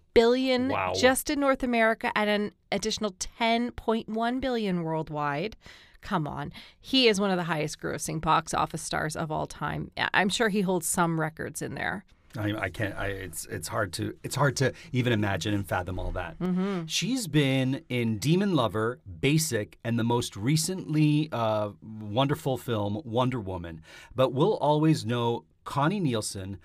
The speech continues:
Speaker 2: most as the woman who represents the moral strength of Rome in Ridley Scott's Oscar-winning Gladiator.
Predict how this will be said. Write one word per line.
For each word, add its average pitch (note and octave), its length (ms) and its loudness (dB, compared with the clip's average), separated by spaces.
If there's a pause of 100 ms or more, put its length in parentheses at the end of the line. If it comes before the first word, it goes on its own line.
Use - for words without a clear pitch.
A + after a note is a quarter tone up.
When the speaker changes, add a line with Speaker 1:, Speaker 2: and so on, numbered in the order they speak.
(120)
Speaker 2:
most A#2 400 0
as G#2 160 -2
the G#2 80 -2
woman A#2 280 0
who G#2+ 120 0
represents A#2 540 -2
the A2+ 80 -6
moral G#2+ 360 0
strength A#2 520 -2
of F#2 320 -6
Rome F#2+ 580 2 (220)
in G2+ 140 -2
Ridley A2+ 260 -4
Scott's A2 400 -2
Oscar-winning G2+ 800 -6
Gladiator. G#2+ 720 -6